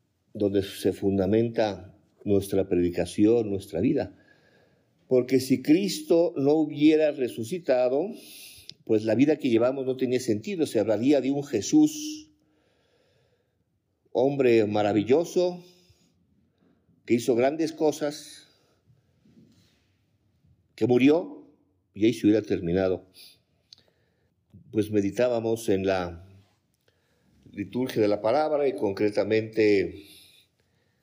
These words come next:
en el Evangelio, en esa figura maravillosa que nos presenta el apóstol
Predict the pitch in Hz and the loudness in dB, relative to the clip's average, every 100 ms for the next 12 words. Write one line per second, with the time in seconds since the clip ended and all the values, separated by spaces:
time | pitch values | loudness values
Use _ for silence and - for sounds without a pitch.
0 | _ _ _ - 98 98 98 98 92 - | _ _ _ -6 0 2 2 -2 -4 0
1 | 135 131 113 110 110 113 110 - _ _ | 2 2 2 2 0 -6 -16 -20 _ _
2 | _ _ _ _ _ - 131 190 190 180 | _ _ _ _ _ -2 0 0 0 -2
3 | 160 139 - 113 135 156 143 139 117 110 | 0 -2 -4 -2 2 2 2 0 -2 0
4 | 104 101 95 113 131 127 - 120 120 123 | 0 0 0 2 2 0 -2 -2 -2 -6
5 | - _ _ _ _ _ _ _ 104 98 | -16 _ _ _ _ _ _ _ -2 -2
6 | - 98 - 117 117 117 101 92 110 107 | 0 -4 0 0 0 0 0 0 0 -2
7 | - - 107 107 113 | -2 -2 0 0 -6